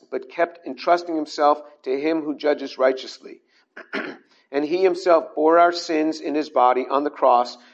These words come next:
so that we might, we might die to sin and live right, live to righteousness. For by his wounds you were healed. For you were continually going astray like sheep, but now you have returned to the shepherd and guardian of your souls."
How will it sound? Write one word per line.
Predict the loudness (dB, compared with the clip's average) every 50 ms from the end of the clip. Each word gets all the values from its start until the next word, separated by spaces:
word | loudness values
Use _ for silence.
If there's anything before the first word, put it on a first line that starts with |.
| _
so | _ -4 0 0 2
that | 2 2 -2
we | -2 -2 -2 -2 0 0
might, | 0 0 0 0 0 -4 -10 -20 _ _ _ _ _ _ _ _ _ _ _ _
we | -6 -4 -2
might | 0 2 2 0 0 -2 0
die | 2 2 4 4 2
to | -2 -6 -12
sin | -12 -8 -6 -6 -4 -4 -6
and | -8 -8 -6 -4
live | 0 2 2 2 0 -2 -10 -20 _ _ _
right, | 0 0 2 2 0 -4 -12 -8
live | -4 -2 -2 -2 -4
to | -4 0
righteousness. | 2 2 2 0 -4 -10 -14 -12 -12 -12 -12 -14 -18 -20 _ _ _ _ _
For | -12 -12
by | -8 -2 2 2 4 4 2
his | 2 0 -2 -2 -2
wounds | -4 -4 -2 -2 -2 -4 -6 -10 -14 _ _ _
you | -8 -4 -2
were | -2 -2
healed. | -2 -4 -4 -2 -2 -2 -4 -6 -14 _ _ _ _ _ _ _ _ _ _ _ _
For | -8 -4
you | 0 2 2
were | 2 0
continually | -2 -4 -10 -10 -8 -4 -2 2 2 4 4 2 2
going | 2 4 2 2 2 0
astray | -4 -6 -4 -2 0 2
like | 2 2 2 2 0
sheep, | -6 -10 -8 -10 -10 _ -12
but | -12 -6
now | -2 2 2 2
you | 4 2 2
have | 0 -2 -4
returned | -6 -10 -8 -8 -6 -4 -2 -2 -4 -6 -10 _ _ _ _ _
to | -8 -4
the | -2 -2 -2
shepherd | 0 0 0 0 0 -2 -4 -4 -4
and | -6 -12 -8 -2
guardian | 0 2 2 2 0 -2 -4 -4
of | -4 -4 -4 -4 -2
your | -4 -6 -6
souls." | -6 -8 -12 -12 -12 -12 -16 _ _ -20 -20